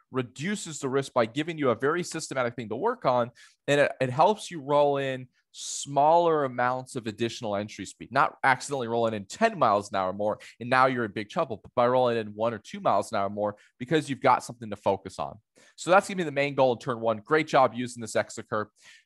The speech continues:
Turn three, pretty solid job getting, uh, reducing the coast time off the throttle to where you start to brake.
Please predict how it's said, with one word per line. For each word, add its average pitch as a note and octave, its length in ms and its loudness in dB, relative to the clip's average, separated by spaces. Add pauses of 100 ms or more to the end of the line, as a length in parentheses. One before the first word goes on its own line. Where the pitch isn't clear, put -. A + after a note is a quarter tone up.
(100)
Turn A#3+ 340 0
three, E3+ 440 -8 (640)
pretty B3 380 2
solid F#3+ 480 4
job D3 340 4
getting, C#3 240 -4 (480)
uh, A#2+ 140 0
reducing D#3+ 640 -4
the C#3 60 -6
coast D#3 440 0
time B2 420 2
off C#3+ 320 4
the C#3+ 80 -6
throttle C3+ 580 2 (220)
to C#3+ 100 -10
where B2 160 -4
you C#3+ 120 -4
start B2 320 0
to A#2+ 80 -4
brake. G#2+ 360 0